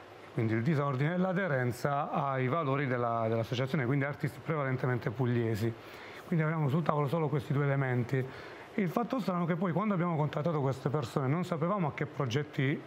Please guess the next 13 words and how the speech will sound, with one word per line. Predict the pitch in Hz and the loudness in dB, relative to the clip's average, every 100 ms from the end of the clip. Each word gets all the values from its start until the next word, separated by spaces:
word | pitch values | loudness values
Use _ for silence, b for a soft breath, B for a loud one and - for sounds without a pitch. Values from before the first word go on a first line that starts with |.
| - | -4
lavorassero, | 135 123 135 117 - 160 165 | 0 0 0 -2 -2 -2 0
in | 190 | 0
realtà | 214 208 160 | 0 -2 -4
tutte | - 180 - | 0 0 0
stavano | 165 - 165 143 | -2 -2 0 0
lavorando, | 156 196 156 139 147 | 0 0 0 0 0
quasi | 143 160 | 2 2
tutte, | 180 139 - 165 160 | 2 0 0 -4 0
a | 214 | 0
dei | 175 | 0
progetti | 185 220 139 135 | 0 0 0 0
sul | 139 151 | 2 2
disordine. | 123 127 110 110 107 113 120 - | 4 2 2 2 2 2 0 -4